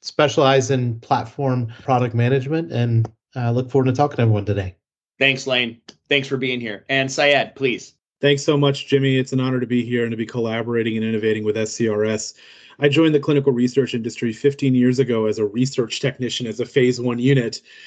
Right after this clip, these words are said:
Speaker 3: eventually became a clinical study coordinator there for a couple of years at a global C R O called Par Excel.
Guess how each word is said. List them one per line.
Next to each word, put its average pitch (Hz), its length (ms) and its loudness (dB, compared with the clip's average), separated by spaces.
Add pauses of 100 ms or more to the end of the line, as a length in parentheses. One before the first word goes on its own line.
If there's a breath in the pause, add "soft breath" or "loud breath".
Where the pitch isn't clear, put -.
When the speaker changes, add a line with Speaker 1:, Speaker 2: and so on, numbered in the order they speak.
(140 loud breath)
Speaker 3:
eventually 156 420 2
became 143 360 2
a 127 40 2
clinical 135 360 0
study 127 320 2
coordinator 131 520 2
there 127 220 2
for 117 200 -4
a 110 40 -8
couple 123 320 -6
of 113 100 -6
years 117 360 -2
at - 40 -8
a 104 60 -4
global 113 360 -4
C 120 220 -4
R 110 200 -2
O 110 100 -2
called 110 260 -6
Par 110 220 -2
Excel. 139 560 0